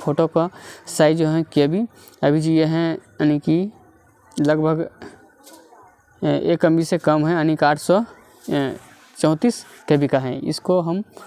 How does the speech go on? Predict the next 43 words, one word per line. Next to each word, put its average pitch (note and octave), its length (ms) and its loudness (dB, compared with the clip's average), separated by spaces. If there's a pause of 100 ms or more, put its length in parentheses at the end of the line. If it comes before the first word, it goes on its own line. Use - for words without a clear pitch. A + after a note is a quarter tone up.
(420)
पचास D#3 440 0
केबी D3 260 0
में E3 60 0
हम E3+ 180 -4
करने B2 340 -4
वाले। B2+ 220 -8
तो C#3+ 160 -4
simply D#3 300 -2
यहाँ E3 200 -2
से E3 140 -2
हमको, E3 360 -2 (1040)
यहाँ D3+ 120 4
से D#3 100 0
आपको D3+ 220 0
ऐसे D#3 200 0
लिख D3 160 -2
देना C#3+ 260 0
है। F3 120 -4
लिखने - 680 -4
के E3 80 2
बाद D#3+ 140 2
यहाँ F3 160 2
पे F#3+ 120 -8
देखिए F#3 220 -2
दो, D#3+ 340 -4 (240)
बहुत E3 220 0
सारे E3 160 2
ऑप्शन F#3+ 260 -2
आपको F3 200 0
देखने C#3+ 260 0
को C#3 60 0
मिल C3 120 -2
जाएंगे। C#3 160 -2
यहाँ D3+ 100 -2
पे E3 100 -4
देखिए D#3+ 260 0
जैसे D3+ 260 0 (180)
इस D#3+ 160 -2
पे D#3 180 0
क्लिक D#3+ 240 -2
कीजिएगा D#3+ 320 0
ना, C3 100 -2 (420)
यहाँ C#3+ 100 2